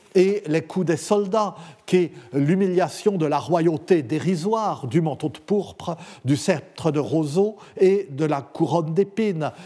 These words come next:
les moqueries d'Hérode, euh, auxquelles il refuse de répondre, et Hérode se moque de lui. Les insultes,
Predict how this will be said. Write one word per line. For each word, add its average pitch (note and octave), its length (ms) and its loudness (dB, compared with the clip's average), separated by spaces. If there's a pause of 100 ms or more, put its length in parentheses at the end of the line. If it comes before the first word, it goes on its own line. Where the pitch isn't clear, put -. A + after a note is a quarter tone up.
(140)
les E3 160 4
moqueries E3+ 560 0
d'Hérode, F3+ 640 0 (240)
euh, E3 160 2 (240)
auxquelles F3 440 0
il D3 100 0
refuse D#3+ 560 0
de C#3 60 0
répondre, G#3+ 800 -2 (280)
et E3 340 2
Hérode D#3 280 0
se - 120 -4
moque D3+ 320 -2
de E3 120 0
lui. F#3 340 -4 (400)
Les D3+ 300 2
insultes, G#3+ 680 -2